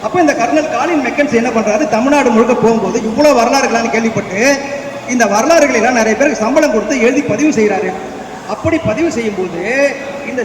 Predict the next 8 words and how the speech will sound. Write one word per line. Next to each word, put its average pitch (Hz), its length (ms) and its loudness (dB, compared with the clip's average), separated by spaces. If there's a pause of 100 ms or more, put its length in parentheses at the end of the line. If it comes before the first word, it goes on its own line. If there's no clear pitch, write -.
செஞ்சி 330 340 0
பகுதி 240 220 0
வரலாறுகளை 214 420 2
கேள்விப்படுறாரு. 214 840 -2 (300)
அப்ப 208 220 -2 (100)
செஞ்சியில 269 440 2 (600)
நாராயணன் 254 760 2
என்ற 196 560 2